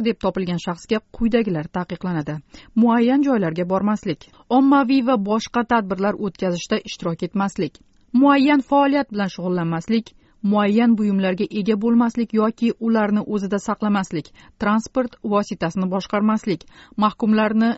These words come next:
nazorat qiluvchi organning roziligisiz yashash, ish, o'qish joyini o'zgartirmaslik, tegishli ma'muriy hududdan tashqariga chiqmaslik, muayyan shaxslar bilan aloqa o'rnatmaslik, aloqa vositalari, shu jumladan, internetdan foydalanmaslik,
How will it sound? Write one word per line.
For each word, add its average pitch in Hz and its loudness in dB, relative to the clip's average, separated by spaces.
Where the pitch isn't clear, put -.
nazorat 214 0
qiluvchi 214 -2
organning 196 0
roziligisiz 190 -2
yashash, 202 -4
ish, 214 0
o'qish 233 -2
joyini 185 0
o'zgartirmaslik, 185 -4
tegishli 214 0
ma'muriy 196 2
hududdan 226 -2
tashqariga 220 -4
chiqmaslik, 165 -10
muayyan 190 -2
shaxslar 208 -4
bilan 226 -2
aloqa 190 -2
o'rnatmaslik, 190 -2
aloqa 226 0
vositalari, 180 -4
shu 226 -4
jumladan, 240 2
internetdan 214 0
foydalanmaslik, 233 0